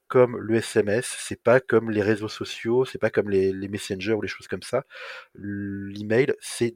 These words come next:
désynchronisé. C'est-à-dire que le moment où vous envoyez et le moment où la personne recevra vraiment le mail dans sa boîte de réception, il peut y avoir du temps. Et ce temps, à des moments où les infrastructures sont très sollicitées,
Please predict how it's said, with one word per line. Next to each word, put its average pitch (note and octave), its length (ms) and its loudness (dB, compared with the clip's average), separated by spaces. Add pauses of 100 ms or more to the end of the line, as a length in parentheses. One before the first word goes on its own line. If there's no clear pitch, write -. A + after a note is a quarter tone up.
désynchronisé. A2+ 840 -2 (200)
C'est-à-dire G2+ 160 2
que A2 80 -2
le G#2 40 -2
moment B2 240 0
où G#2+ 80 -4
vous G#2+ 220 -6
envoyez B2+ 360 2
et - 20 4
le G#2+ 80 -4
moment A2+ 180 -4
où A2 100 -4
la G2+ 120 0
personne G2+ 360 -2
recevra G#2+ 640 0
vraiment A2 440 4
le A2+ 80 -2
mail A2+ 120 -2
dans G#2 120 -8
sa - 100 -6
boîte G2+ 140 -4
de G#2 80 -4
réception, G2+ 500 -10 (460)
il - 80 -16
peut B2+ 120 2
y B2 80 4
avoir A#2 200 4
du A2+ 160 -8
temps. G#2 160 0
Et E2+ 40 -6
ce - 140 -8
temps, D3 340 -8 (440)
à B2+ 100 4
des B2+ 140 2
moments C3 260 -2
où B2 80 2
les A2+ 100 2
infrastructures A2 540 -4
sont - 120 -10
très - 200 2
sollicitées, - 680 -8